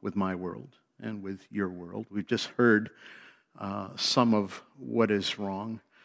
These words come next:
I mean, the world we live in right now just isn't right or in its right mind. Um, we have endless controversy, conspiracy,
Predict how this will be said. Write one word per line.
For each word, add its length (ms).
I 60
mean, 720
the 80
world 340
we 120
live 240
in 200
right 300
now 320
just 380
isn't 280
right 460
or 200
in 120
its 220
right 200
mind. 480
Um, 420
we 100
have 360
endless 380
controversy, 1400
conspiracy, 1160